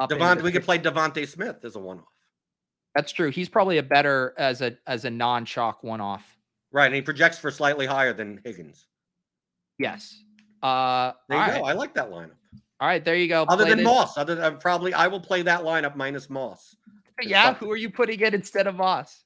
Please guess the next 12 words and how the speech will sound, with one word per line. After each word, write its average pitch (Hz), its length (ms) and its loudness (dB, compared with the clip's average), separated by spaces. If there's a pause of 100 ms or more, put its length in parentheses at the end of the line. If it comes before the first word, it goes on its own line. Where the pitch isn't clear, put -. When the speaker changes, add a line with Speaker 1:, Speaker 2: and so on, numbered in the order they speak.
(100)
Speaker 2:
I 113 80 0
don't 120 120 0
know. 113 120 0
I'll 135 160 2
go 151 180 2
down 151 200 6
to 139 60 0
Speaker 1:
<laughs> - 20 -12
Speaker 2:
defense 123 440 -6
or 110 60 -10
do 113 120 -8
something. 104 520 -10